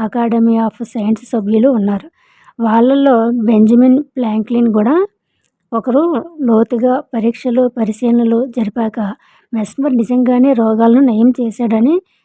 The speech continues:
కమిషన్ ఒప్పుకుంది. కానీ ఆయన చెప్పిన అయస్కాంత ద్రవం సిద్ధాంతాన్ని నిరూపించేందుకు ఒక రుజువు కూడా దొరకలేదని కూడా అన్నారు. వాళ్ళు రోగుల,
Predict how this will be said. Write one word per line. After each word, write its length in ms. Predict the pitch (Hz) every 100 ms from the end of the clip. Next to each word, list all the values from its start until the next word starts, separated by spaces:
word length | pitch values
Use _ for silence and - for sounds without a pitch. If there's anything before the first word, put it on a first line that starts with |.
| _
కమిషన్ 400 | 220 226 247 277
ఒప్పుకుంది. 580 | 233 - - 226 202 220 -
కానీ 500 | 208 214 240 214 247 _ _ _ 220
ఆయన 260 | 220 254
చెప్పిన 400 | 262 233 226 277
అయస్కాంత 500 | 247 226 - 254 262 247
ద్రవం 380 | 226 226 240 240
సిద్ధాంతాన్ని 720 | 202 185 226 226 247 233 220
నిరూపించేందుకు 960 | 208 214 208 220 208 226 214 220 311 370 _ _ -
ఒక 180 | 240 226
రుజువు 340 | 220 196 254
కూడా 240 | 240 233 247
దొరకలేదని 640 | 226 220 226 214 214 214
కూడా 300 | 208 220 269
అన్నారు. 360 | 240 202 202 196 _ _ _ _ 247
వాళ్ళు 480 | 240 233 220 214 226 _ _ _ 233
రోగుల, 500 | 226 240 269 262